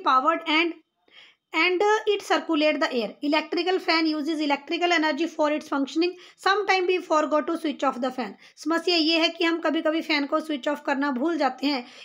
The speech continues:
इससे बहुत सारी इलेक्ट्रिकल एनर्जी बर्बाद होती है। और अगर हमारे घर में फ़ैन है, पर्सनल फ़ैन है, तब तो हम लोग स्विच ऑफ ज़रूर करेंगे,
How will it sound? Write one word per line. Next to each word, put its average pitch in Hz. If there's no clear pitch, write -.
इससे 370
बहुत 330
सारी 311
इलेक्ट्रिकल 302
एनर्जी 269
बर्बाद 247
होती 247
है। 254
और 330
अगर 349
हमारे 311
घर 277
में 311
फ़ैन 285
है, 311
पर्सनल 311
फ़ैन 247
है, 262
तब 311
तो 370
हम 320
लोग 339
स्विच 339
ऑफ 330
ज़रूर 349
करेंगे, 247